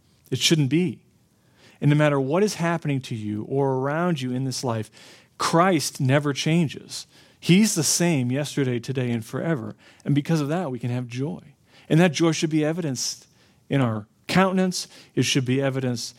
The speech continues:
in our interactions with one another. It should be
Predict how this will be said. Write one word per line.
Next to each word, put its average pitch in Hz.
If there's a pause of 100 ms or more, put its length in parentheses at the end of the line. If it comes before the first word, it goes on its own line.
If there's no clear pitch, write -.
(240)
in 131
our 113 (420)
interactions 143
with 135
one 135
another. 135 (400)
It 120
should 127
be 120